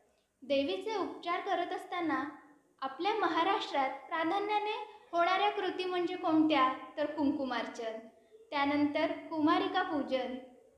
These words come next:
अखंड दीप प्रज्वलन. या विधींना खूप सारं महत्त्व आहे नवरात्रीत. मग नेमकेपणाने कशासाठी करायच्या या कृती?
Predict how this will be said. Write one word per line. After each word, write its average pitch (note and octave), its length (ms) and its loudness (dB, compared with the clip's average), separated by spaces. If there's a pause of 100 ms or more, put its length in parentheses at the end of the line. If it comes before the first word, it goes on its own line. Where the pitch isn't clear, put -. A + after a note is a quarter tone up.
अखंड F4+ 460 2 (420)
दीप D4+ 300 -2
प्रज्वलन. B3+ 680 -2 (680)
या G4+ 140 -2
विधींना F#4 540 -2 (600)
खूप F#4 240 -6
सारं G#4+ 340 -2
महत्त्व D4+ 400 0
आहे E4+ 240 -2
नवरात्रीत. A#3 560 -4 (640)
मग G#4+ 140 -2
नेमकेपणाने A4 880 2 (180)
कशासाठी A#4+ 540 0
करायच्या C#4 440 2
या C4+ 140 2
कृती? C4+ 420 -6